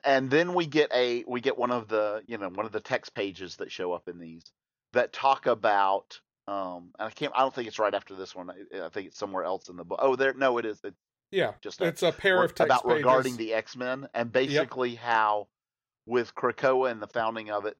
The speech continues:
Speaker 1: they don't want to use the name X-Men anymore because there's too much history and too much connotation about it and all this other stuff, right?
Speaker 2: Yeah.
Speaker 1: Um, so they have,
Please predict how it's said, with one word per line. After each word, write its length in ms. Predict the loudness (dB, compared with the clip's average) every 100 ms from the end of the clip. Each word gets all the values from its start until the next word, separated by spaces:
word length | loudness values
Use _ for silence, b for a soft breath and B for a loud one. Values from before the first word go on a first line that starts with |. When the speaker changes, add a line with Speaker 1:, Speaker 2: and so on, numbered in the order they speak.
| _
Speaker 1:
they 140 | -4
don't 380 | -4 0 0 0
want 320 | -4 -2 -2
to 100 | -4
use 400 | -12 -12 -16 -16 -10
the 100 | -8
name 280 | -6 -8
X-Men 480 | -10 -10 -12 -12 -10
anymore 360 | -10 -12 -10 -10
because 280 | -10 -14 -10
there's 200 | -12 -12
too 140 | -12
much 200 | -12 -12
history 380 | -12 -12 -12 -14
and 100 | -14
too 80 | -16
much 180 | -18 -12
connotation 600 | -12 -12 -10 -10 -10 -8
about 300 | -4 -2 -4
it 60 | -6
and 80 |
all 140 | -10 -12
this 160 | -10
other 180 | -10 -10
stuff, 300 | -16 -10 -10 -10
right? 280 | -12 -12 -18 _ _
Speaker 2:
Yeah. 280 | -4 -4 -6 _ _ _ _
Speaker 1:
Um, 360 | -2 -2 -4 -12 -14
so 400 | 0 2 2 0
they 260 | 0 -2
have, 420 | -2 -6 -4 -6